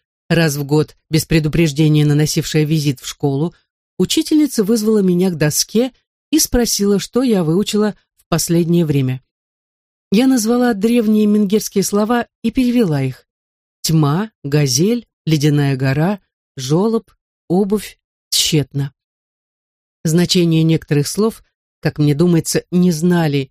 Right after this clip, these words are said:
ни крашеные в блондинку гостья, ни учительница. Однако, когда инспектор попросила меня составить из слов предложение,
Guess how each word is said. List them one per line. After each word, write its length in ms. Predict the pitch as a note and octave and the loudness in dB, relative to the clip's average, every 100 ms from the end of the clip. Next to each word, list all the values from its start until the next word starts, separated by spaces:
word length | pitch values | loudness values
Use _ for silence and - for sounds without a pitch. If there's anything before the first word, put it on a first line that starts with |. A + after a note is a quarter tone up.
| - | -2
ни 140 | F3+ | -2
крашеные 480 | D3+ E3+ D#3+ D3+ D3 | 0 0 -2 0 -2
в 60 | C3+ | 0
блондинку 580 | C#3 D3 C3+ C#3 D3 C3+ | 0 0 0 -2 0 -2
гостья, 500 | F3+ A#3+ - G#3+ - _ _ - | 0 -2 -2 -2 -4 _ _ 0
ни 120 | B3+ | 2
учительница. 840 | A#3 G#3 D3+ C3+ C3+ B2+ - B2+ _ _ _ _ _ _ _ - | 2 0 -2 -2 -4 -4 -8 -10 _ _ _ _ _ _ _ -4
Однако, 420 | G3 A#3 C#4 C4 | 0 0 0 0
когда 320 | A#3 G3 G#3 | 0 0 0
инспектор 540 | G#3+ - - A3+ - F#3+ | 0 -2 -2 -2 -2 -4
попросила 460 | G3 - G3+ G#3+ | -4 -4 -2 0
меня 320 | G3 F#3+ F#3+ - _ - | 0 2 0 -2 _ -16
составить 600 | - F#3+ - G3+ E3+ E3 | -4 -4 -2 0 0 -2
из 100 | D#3 | -4
слов 240 | - E3+ - | -2 -4 -2
предложение, 760 | D#3 C#3+ C#3+ D3 F3 G3 | -2 0 2 2 2 2